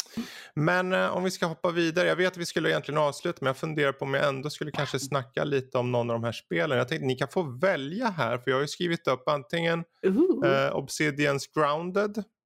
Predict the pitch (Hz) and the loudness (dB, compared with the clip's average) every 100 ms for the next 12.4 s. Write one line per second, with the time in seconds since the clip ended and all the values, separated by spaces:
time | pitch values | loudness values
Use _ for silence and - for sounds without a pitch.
0 | _ - 139 135 135 131 131 135 - - | _ 0 2 2 0 2 2 2 -2 -4
1 | 135 131 127 123 113 120 139 165 202 - | -2 -2 0 0 2 2 2 0 -4 -6
2 | - - - - - 147 123 113 131 202 | -6 -6 -10 -16 -4 -2 0 0 2 0
3 | - _ _ _ _ - 131 135 131 127 | -4 _ _ _ _ -2 0 2 2 2
4 | 127 127 123 123 120 _ _ - - 123 | 2 4 2 0 -6 _ _ -8 -2 0
5 | 117 113 113 110 107 - _ _ _ _ | 2 0 0 -2 -4 -8 _ _ _ _
6 | _ _ - - 127 120 120 117 120 120 | _ _ -12 -2 -2 0 -2 -2 0 0
7 | 123 123 120 - - 110 - 113 101 _ | 0 0 -4 -10 -6 -6 -2 -4 -4 _
8 | _ - 120 - 113 107 110 117 110 107 | _ -18 -14 -4 -2 -2 -4 -4 0 0
9 | 107 - 120 107 110 113 107 - 156 135 | -2 -4 -6 -6 -4 -4 -2 -2 -2 -2
10 | - 120 120 _ _ _ 123 - - - | -2 -4 -4 _ _ _ -14 -8 -10 -10
11 | _ _ _ _ _ _ - - - 151 | _ _ _ _ _ _ -14 -10 -2 -2
12 | - 165 185 202 | 0 2 2 2